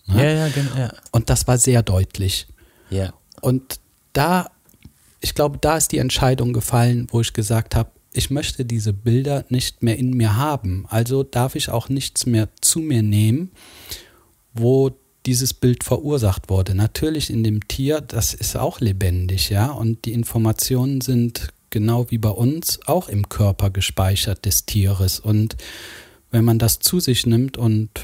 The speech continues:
Speaker 1: feinfühlig ist, nimmt man diese Informationen in irgendeiner Art auf.
Speaker 2: Mhm.
Speaker 1: Und da war dann für mich klar, okay, Carsten, das ist nicht gut, ne? So, und mit dem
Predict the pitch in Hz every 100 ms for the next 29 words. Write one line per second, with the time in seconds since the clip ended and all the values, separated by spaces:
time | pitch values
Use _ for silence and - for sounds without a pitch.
0 | - - 131 131 147 - 117 101 107 -
1 | 120 165 - - - - _ - 123 127
2 | - 156 151 139 - _ - 135 139 131
3 | 120 117 - 117 117 156 170 123 117 120
4 | 131 - 120 127 110 120 - 101 95 95
5 | - - - - _ _ _ _ _ 135
6 | 113 127 143 - - - _ _ - -
7 | - 120 139 139 147 131 120 - 110 110
8 | - 110 104 104 - 104 - 107 101 -
9 | 101 101 - - - - _ _ 117 120
10 | - 107 110 - - 98 - - 98 127
11 | - _ _ _ _ _ _ _ - -
12 | - - - - 202 233 - 131 135 143
13 | 135 135 127